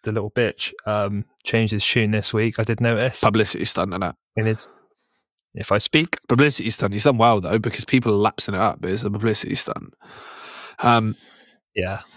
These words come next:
Speaker 2: Yeah, let's not talk, fine, let's not talk about V A R. Um, wh-
Speaker 1: Oh, no, one more, one more, one more, one more.
Speaker 2: Yeah, go
Speaker 1: The,
Speaker 2: on.
Speaker 1: the, the, um, the handball that when the board crossed the line.
Speaker 2: Oh, my God. I, I, if that,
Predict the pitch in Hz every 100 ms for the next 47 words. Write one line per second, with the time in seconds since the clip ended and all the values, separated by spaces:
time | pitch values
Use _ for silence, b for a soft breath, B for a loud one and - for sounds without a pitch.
0 | B B B - b b _ 101 87 -
1 | 139 175 147 147 135 - 135 143 170 139
2 | 151 131 127 110 120 113 107 98 95 -
3 | B B 107 107 110 110 120 _ _ _
4 | _ _ _ _ _ _ _ _ _ _
5 | _ _ 147 - - - 139 131 117 127
6 | 120 110 131 120 113 110 104 104 104 98
7 | 95 117 104 98 113 101 - - _ -
8 | 117 113 - _ _ _ _ _ - 120
9 | 117 113 110 110 107 _ - - _ _
10 | - 113 120 120 117 110 101 62 117 107
11 | 117 110 - 110 - 110 110 101 98 B
12 | B B _ - 156 156 156 156 156 156
13 | 147 135 131 123 143 123 B B - 151
14 | 151 160 - 170 143 196